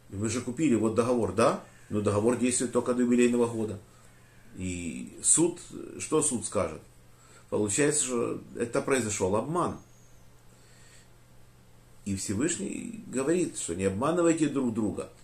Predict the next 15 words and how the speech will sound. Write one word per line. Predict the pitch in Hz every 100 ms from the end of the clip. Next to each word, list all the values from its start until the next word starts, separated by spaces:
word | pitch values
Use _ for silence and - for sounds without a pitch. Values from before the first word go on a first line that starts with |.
| - - -
Нельзя | - 98 107
пользоваться | 143 165 147 120
ситуацией. | 113 123 120 110 92 - 57 - - - - - - - - - - - - -
То |
есть | 104 101 -
ты | 131
только | 120 107
количество | 104 107 98 - 92
жат | 117 135 104
имеешь | 95 101 -
продать. | 95 85 78 - - - - - -
Чем | - - 95
больше | 90 98 - 123
этих | 123 131 127
лет | 135 127